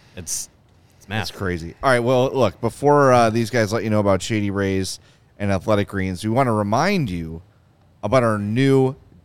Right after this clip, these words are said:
Speaker 2: Die Hard level here at C H G O. You are diehard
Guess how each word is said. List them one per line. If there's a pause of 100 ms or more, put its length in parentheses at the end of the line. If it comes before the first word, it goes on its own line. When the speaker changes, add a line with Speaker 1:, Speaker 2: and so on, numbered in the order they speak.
Speaker 2:
Die
Hard
level (500)
here
at
C
H
G
O.
You
are
diehard